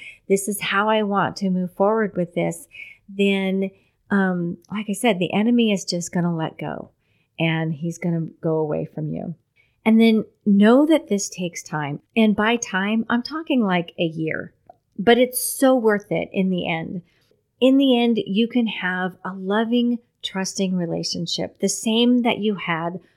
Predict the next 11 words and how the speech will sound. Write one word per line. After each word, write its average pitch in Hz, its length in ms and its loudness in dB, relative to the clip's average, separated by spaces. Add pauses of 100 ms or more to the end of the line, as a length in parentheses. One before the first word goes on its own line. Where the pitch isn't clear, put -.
(140)
before 208 600 0
all 180 300 -2
of 190 160 -6
this 175 200 -8
began. 170 580 -8 (380)
Your 220 160 4
marriage 254 420 2
can 214 200 -4
be 202 120 0
stronger 175 800 -6 (460)
because 208 600 -2